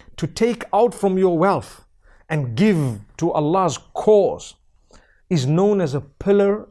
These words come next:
of Islam. If you do not do that,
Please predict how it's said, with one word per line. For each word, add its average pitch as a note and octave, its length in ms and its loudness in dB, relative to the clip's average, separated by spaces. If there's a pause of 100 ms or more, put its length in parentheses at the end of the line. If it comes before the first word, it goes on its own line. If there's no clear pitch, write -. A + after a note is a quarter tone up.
(240)
of C3+ 120 -4
Islam. B2 460 -4
If G3+ 180 -4
you F3 540 -2
do D3 140 0
not A3+ 420 -2
do F3 160 2
that, A2 300 -10